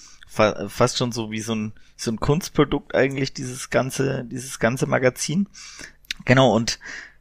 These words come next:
da braucht man natürlich Platz für diese ganze, für dieses ganze, äh, extrem ästhetische Auftreten und kann diesen Platz nicht mit Werbung verballern. Hundertfünfzig Seiten sind's insgesamt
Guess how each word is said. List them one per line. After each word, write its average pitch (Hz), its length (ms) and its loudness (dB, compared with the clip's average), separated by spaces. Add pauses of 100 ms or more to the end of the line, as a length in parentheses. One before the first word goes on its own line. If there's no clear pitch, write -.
(420)
da 110 100 10
braucht 113 260 6
man 123 100 4
natürlich 113 340 -2
Platz - 260 2
für 113 140 -4
diese 104 200 -2
ganze, 107 680 -2
für - 180 -6
dieses 107 340 -8
ganze, 104 560 0
äh, 104 280 -2
extrem 110 440 -4
ästhetische - 580 0
Auftreten 110 460 0
und 98 140 -4
kann 107 180 2
diesen 107 220 -4
Platz - 280 0
nicht 107 160 -6
mit - 220 -6 (300)
Werbung 107 320 4
verballern. 92 500 2
Hundertfünfzig 165 680 2
Seiten 131 320 4
sind's 127 240 -2
insgesamt 175 760 -2